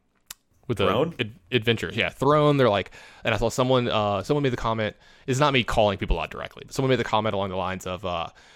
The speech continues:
Speaker 1: "Yeah, no wonder there were no good cards in the first Innistrad set. They saved 'em all for this one," kind of
Speaker 2: <laughs>
Speaker 1: thing. You know, and it, it's part of people just being excited for new cards, right? I think this is one of the most fairly balanced and made Magic sets I've seen in a while,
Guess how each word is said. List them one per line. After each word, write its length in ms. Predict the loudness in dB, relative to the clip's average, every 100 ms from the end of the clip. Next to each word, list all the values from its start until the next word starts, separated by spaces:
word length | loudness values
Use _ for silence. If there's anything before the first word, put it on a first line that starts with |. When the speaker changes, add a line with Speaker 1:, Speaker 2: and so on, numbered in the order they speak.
| -14
Speaker 1:
"Yeah, 100 | -8
no 140 | -2 0
wonder 260 | 2 2
there 120 | 2 0
were 60 |
no 220 | 0 -2 -2
good 260 | -6 -6
cards 460 | -2 -2 -2 -4 -10
in 80 | -12
the 60 |
first 280 | -4 -4 -2
Innistrad 280 | -4 -4 -4
set. 240 | -4 -6
They 80 | -6
saved 300 | -2 -2 -2
'em 80 | -2
all 140 | -4
for 160 | -6 -10
this 240 | -8 -8
one," 160 | -10 -18 _ _ -10 -4
kind 200 | -2 0
of 80 | -2
Speaker 2:
<laughs> 0 |
Speaker 1:
thing. 220 | -2 -6 -12 -20 -2
You 100 | -2
know, 60 | 0
and 200 | -4 -2
it, 160 | -4 -4
it's 140 | -10
part 240 | -2 0
of 80 | 2
people 180 | 0 0
just 100 | 0
being 140 | 0 0
excited 380 | -2 -2 -4
for 80 | -6
new 100 | -8
cards, 400 | -4 -4 -4 -4
right? 180 | -2 -2 _ _ _ _ _ _ _
I 140 | -2 0
think 180 | 0 -2
this 140 | -2
is 120 | -2
one 80 | 0
of 60 | 0
the 60 |
most 180 | 0 -4
fairly 680 | -8 -4 -2 0 0 -2 -2
balanced 560 | -4 0 0 0 -2 -2
and 160 | 0
made 200 | 2 0
Magic 400 | 0 -2 -4 -6
sets 220 | -2 -2 -2
I've 100 | -4
seen 200 | -4 -4
in 60 |
a 60 | -6
while, 520 | -6 -10 -12 -18